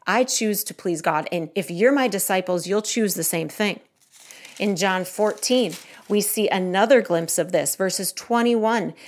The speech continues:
through twenty-three, he says, "Those who accept my commandments and obey them are the ones who love me. And because they love me, my Father will love them.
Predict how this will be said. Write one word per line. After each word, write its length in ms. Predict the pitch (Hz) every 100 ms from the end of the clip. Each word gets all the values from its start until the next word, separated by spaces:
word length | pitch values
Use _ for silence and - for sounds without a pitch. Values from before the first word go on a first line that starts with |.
| -
through 140 | - 190
twenty-three, 800 | - - 226 220 208 - 233 214
he 180 | 175 196
says, 440 | - 185 170 165 - - -
"Those 360 | 185 190 240 -
who 120 | 208
accept 600 | 175 - - 220 220 - -
my 140 | 165
commandments 680 | 160 180 175 170 185 208 208 -
and 160 | 175
obey 460 | 165 160 - 208 254
them 440 | 190 131 117 202 - _ _
are 120 | -
the 100 | 175
ones 240 | 170 170 -
who 100 | 175
love 300 | 190 240 202
me. 280 | 147 170 - _ - - -
And 140 | 196
because 320 | 190 214 190
they 140 | 180 180
love 360 | 175 196 233
me, 280 | 196 170 165 - -
my 160 | 180
Father 500 | 165 - 180 185 196
will 160 | 185 175
love 260 | 175 170 170
them. 360 | 175 147 160